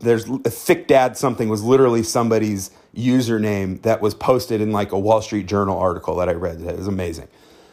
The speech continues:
Um, <laughs> but the reality is, is that what the hedge funds and the insiders have been doing forever is now being turned against them, and they don't like that shit. So the first thing they did was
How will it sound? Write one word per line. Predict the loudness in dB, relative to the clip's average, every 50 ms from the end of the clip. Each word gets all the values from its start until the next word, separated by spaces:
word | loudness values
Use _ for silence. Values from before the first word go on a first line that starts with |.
| _ _ _ _ _ _ 0
Um, | 2 2 4 2 2 0 -2 -4 -4 -6 -8 -10 -14 _ _ _ _ _ _ -12
<laughs> | -8 -6 -4 -2 -2
but | -2 2 4 4 4 2 -2 -4 -20 -20 -20 _ _ _ _ _ _ _ _ _ _ _ _ _ _ _ _ _ -10
the | -2 0 2
reality | 4 6 6 6 6 6 4 2 0 0 0 0
is, | 2 2 2 2 0 -2 -8 -4 -2
is | 0 0 0 2
that | 2 2 2 2 2
what | 2 2 4 4
the | 4 2
hedge | 4 4 2 2 2 2
funds | 2 2 4 4 2 0 0
and | -2 -2
the | 0 2
insiders | 0 0 2 4 4 4 4 2 -2
have | -4 -4
been | -2 -2 2
doing | 2 2 2 2
forever | 0 -4 0 2 2 2 4 2 -2 -2 -4 -6 -12 _ -6
is | -6 -4 -2
now | 0 2 2 2
being | 2 2 0 0 0 -2
turned | -2 0 0 0 0
against | 0 -2 -4 -2 -2 -2 -2 -4 -6
them, | -6 -6 -4 -4 -6 -8 -10 _ _ _ _ -4
and | -2 -2 0 4 4
they | 4 4
don't | 4 2 2
like | 2 2 2 2 2
that | 2 2 2 0
shit. | -6 -6 -6 -8 -8 _ _ _ _ _ _ _ _ _ _ _ _ _ _ _ _ -8
So | 2 2 4
the | 4 4 2
first | 2 -2 -14 -16 -10 -2 0 2 4 4 2 0 -2 -2 0
thing | 0 2 2 2
they | 2 2 2 2
did | 0 0 4 4 4 6 4 2 -4 -6 -12 -20 _ _ _ _ _ _ _ _ _ _ _ _ _ _ -4
was | 2 4 4 6 6 4 2 -2 -4 -10 -16